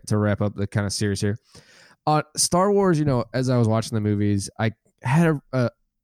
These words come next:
I don't know, I guess a, just a, a thing that came into my mind, and it was, you know, what are the themes of these movies? And it was kinda like, you know, friendship. You have R two and C three P O, you have Rey and Finn, you have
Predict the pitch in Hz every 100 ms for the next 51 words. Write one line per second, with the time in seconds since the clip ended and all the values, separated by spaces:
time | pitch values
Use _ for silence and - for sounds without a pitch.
0 | _ - 131 135 127 104 90 98 117 120
1 | 120 104 98 98 101 50 - - - _
2 | - 110 - 104 - 104 _ _ _ _
3 | - 151 131 123 120 104 98 98 101 95
4 | 98 131 127 120 120 117 127 185 180 123
5 | - 120 113 107 95 - - 101 98 95
6 | 90 92 - 85 - - 120 120 - 139
7 | 147 139 127 110 _ _ _ _ - 117
8 | 107 - _ _ _ _ - - 143 120
9 | 110 95 110 110 101 117 123 127 117 110
10 | - 110 104 107 113 107 101 101 101 98
11 | 104 117 113 107 98 - 151 139 131 123
12 | 117 113 110 101